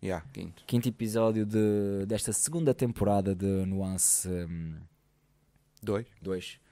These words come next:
Speaker 2: Hum, para quem viu o episódio passado com o Peter, espero que tenham gostado. Uh, para quem não viu, pode ver. Eh, e para quem não viu os outros episódios que já lançamos, entretanto, também pode o fazer,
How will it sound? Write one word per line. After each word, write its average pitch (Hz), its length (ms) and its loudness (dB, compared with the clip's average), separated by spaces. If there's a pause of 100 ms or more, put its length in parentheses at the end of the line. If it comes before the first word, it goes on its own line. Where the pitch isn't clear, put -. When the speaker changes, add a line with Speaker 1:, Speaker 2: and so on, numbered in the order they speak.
(920)
Speaker 2:
Hum, 104 340 4 (720)
para 123 140 12
quem 123 240 8
viu 120 200 2
o 113 160 4
episódio 110 380 0
passado 107 320 -2
com - 80 -14
o - 20 -12
Peter, 101 400 -2 (240)
espero - 300 2
que - 40 -12
tenham 101 180 0
gostado. 120 360 8 (560)
Uh, 104 280 4
para 104 160 0
quem 110 100 -2
não 107 160 2
viu, 98 300 4 (200)
pode 107 380 4
ver. 113 460 6 (580)
Eh, 98 400 0
e 120 100 -4
para 107 140 0
quem 101 140 0
não 101 100 0
viu 98 120 0
os 95 80 2
outros 92 200 -4
episódios 95 420 -4
que 135 200 -8
já 101 140 -6
lançamos, 90 520 -10
entretanto, 107 560 -6
também 98 280 2 (120)
pode 107 300 0
o 107 40 2
fazer, 92 480 2